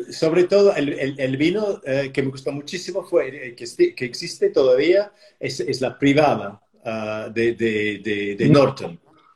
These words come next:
Speaker 1: Sí. Esto es muy bueno. Yo hablé de esto en, en un periódico inglés, ah, que se llama The Guardian. Entonces tenía un artículo todos los, todos los sábados en el artículo, eh, en el, en el, en el, el periódico.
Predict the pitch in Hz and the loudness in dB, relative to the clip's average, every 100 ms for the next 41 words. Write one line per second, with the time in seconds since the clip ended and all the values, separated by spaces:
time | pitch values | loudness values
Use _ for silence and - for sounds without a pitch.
0 | _ _ _ - 120 92 _ _ _ _ | _ _ _ -10 -8 -8 _ _ _ _
1 | _ _ - 139 - 139 151 156 117 104 | _ _ -6 -2 0 0 4 4 4 0
2 | - 120 123 143 147 143 147 180 151 156 | -4 -2 4 4 6 4 4 4 4 0
3 | 160 190 190 147 143 127 127 123 135 147 | 0 -2 0 -2 -2 -4 -4 -6 -2 2
4 | 180 156 143 135 147 147 - - _ _ | 2 2 -2 -4 -2 -2 -4 -16 _ _
5 | _ 110 113 117 127 127 120 120 143 123 | _ -14 -10 -4 -2 -2 -2 2 4 4
6 | 113 101 143 _ _ _ 113 123 113 117 | 0 -6 -10 _ _ _ -6 -4 -4 -2
7 | 127 135 143 127 113 117 113 139 - 117 | 0 2 4 4 2 -4 -6 -6 -6 -6
8 | 107 123 113 110 110 113 120 107 110 104 | -6 -4 -4 -2 -6 -6 -8 -4 -4 -4
9 | 104 156 139 123 123 117 104 107 131 147 | -4 2 4 4 0 -6 -10 -10 -6 -6
10 | 135 120 113 117 113 104 101 101 107 107 | -2 -4 -2 -4 -6 -8 -12 -10 -10 -10
11 | 104 95 92 92 95 95 95 - 104 101 | -10 -10 -14 -18 -20 -20 -20 -14 -12 -10
12 | 95 98 101 101 - 110 139 143 135 127 | -10 -12 -10 -12 -6 2 4 4 2 -2